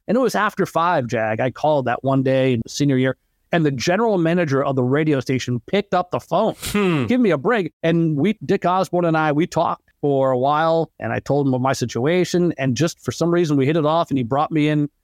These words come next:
Speaker 1: for an interview. And this is between graduation and, and wedding. And as we talked, he not only was the general manager of this small radio station in Concord, New Hampshire, he was the radio voice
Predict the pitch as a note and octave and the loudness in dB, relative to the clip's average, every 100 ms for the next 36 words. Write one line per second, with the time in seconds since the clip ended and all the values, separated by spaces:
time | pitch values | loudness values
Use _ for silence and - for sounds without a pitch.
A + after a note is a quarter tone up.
0 | _ - - D3 C3+ B2+ A#2+ - _ _ | _ -8 -2 0 2 2 0 -4 _ _
1 | C3 F3+ G#3 A#2+ A2 - _ _ - A2+ | 0 2 2 0 -2 -6 _ _ -4 -2
2 | C#3 C#3 B2 B2+ C#3+ C#3+ C3 C#3+ C3+ C3 | 0 0 -2 -2 0 2 2 0 2 2
3 | C#3 - C3 A#2+ - B2 D3 C3 A#2 - | 0 0 0 0 -2 -2 0 -2 -4 -8
4 | _ C#3 C3+ C#3+ - - E3 F3 D3 - | _ -2 0 0 -2 -2 -2 0 -2 0
5 | A3 G3 D#3+ E3 E3 E3 E3+ D3+ C3+ B2 | 0 0 0 0 0 0 0 0 0 -2
6 | A#2 D3+ D3+ C3+ D3 E3+ C3 B2+ A#2+ - | 0 0 2 0 0 0 0 0 0 -2
7 | D3 C#3+ C3 C#3+ C#3+ B2 B2+ A#2 A#2+ A2 | 0 2 2 2 0 0 -2 -2 -2 -2
8 | A2 B2 A2+ A2+ A2+ D3+ F#3 C3 A2+ _ | -2 -2 -2 -2 -2 0 -2 -4 -6 _
9 | _ F3 G#3 F3+ D#3 A#2+ B2 C#3 F#3+ G3 | _ -2 0 0 0 0 0 0 0 2
10 | F3+ D#3 F3+ A2+ - - | 0 0 0 -2 -6 -16